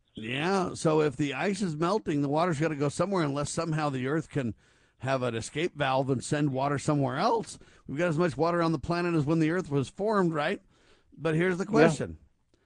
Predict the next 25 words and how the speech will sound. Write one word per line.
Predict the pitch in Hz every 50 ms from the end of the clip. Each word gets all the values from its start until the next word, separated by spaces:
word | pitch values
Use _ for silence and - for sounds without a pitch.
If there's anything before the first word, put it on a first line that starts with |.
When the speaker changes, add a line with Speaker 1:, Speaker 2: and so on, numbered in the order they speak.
| _ -
Speaker 1:
Lake | - 135 170 190 214 220 220 - -
Mead, | - 175 180 196 220 240 247 233 - 202 170
they | 151 139 127
say, | - - 151 135 135
now | 139 147 147 156 165
provides | 151 - 160 143 156 170 180 156 135
water | 127 - - 170 170 185 180 175 160
to | 156 143
millions | 139 135 143 160 190 208 220 202 165 139 107 85 71 - - - - - - _ _ _ _ _ _ _ _ _ _ -
of | 139 147 139 113 -
people | - 156 185 196 185 196 202 185 165
in | 147 147 139
seven | - - - - 190 196 214 220 196 214 220 208 208 196 160
states | - 156 - - 190 185 160 139 143 185 - - - - - - - - _ _ _ _ - _ _ -
across | - 135 - - - 185 180 180 190 185 - - - -
the | 151 147 151 147
western | 147 160 170 180 175 - - 180 180 170 165 - -
United | 156 160 160 160 160 156 151 -
States, | - - 170 165 143 -
but | - 180 170 156
droughts | 123 131 143 156 190 226 233 202 175 - - - - - - - - _ _ _ _ _ _ _ _ _ _ _ _ _ _ _ _
exacerbated | - 156 147 135 131 127 165 165 208 254 285 - - 208 196 175 175 196 196 190 190 190 175 156
by | 151 160 160 160
climate | 147 - 147 175 175 180 180 175 170 160 - _ _ _ _ _ _ _ _ _
change, | - - - 220 226 214 185 151 135 139 156 196 226 226 208 - -